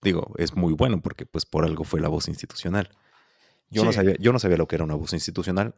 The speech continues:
Speaker 1: Obviamente, pues, este Abimael fue quien me explicó cómo estaba el show y de qué se trataba. Me llamó muchísimo la atención. Pero en ese entonces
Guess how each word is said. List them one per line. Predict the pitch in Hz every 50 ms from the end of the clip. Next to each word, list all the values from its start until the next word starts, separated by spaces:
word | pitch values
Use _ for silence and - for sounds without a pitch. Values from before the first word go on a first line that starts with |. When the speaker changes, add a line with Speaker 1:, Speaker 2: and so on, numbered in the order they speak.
| _
Speaker 1:
Obviamente, | - 82 85 80 78 80 78 - -
pues, | - - 80 -
este | 85 - - 82
Abimael | 78 80 80 82 82 85 87 95 110 - _ _ _ _ _ _ _ _ _ _ -
fue | - 85 -
quien | - 85 80
me | 76
explicó | - - - - 82 - - 85 76 76
cómo | - 82 82 78
estaba | - - 82 82
el | 82 82
show | - 92 92 90 87 87
y | -
de | - -
qué | - -
se | - -
trataba. | - 85 82 87 87 87 85
Me | 78 78 78
llamó | 80 78 80 80
muchísimo | 82 82 80 82 - - - - 85 - 90 85 80 80
la | 80
atención. | 80 - 85 82 - - 101 107 110 _ _ _ _ _ _ _ _ _ _ _ _ _ _ _ _ -
Pero | 92 90 87 87 87 87 87 87 87 85 - _ _ _ _ _ _ _ _ _ _ _ _ _ _ _
en | - 110 120
ese | 131 156 165
entonces | 147 160 156 147 151 151 135 -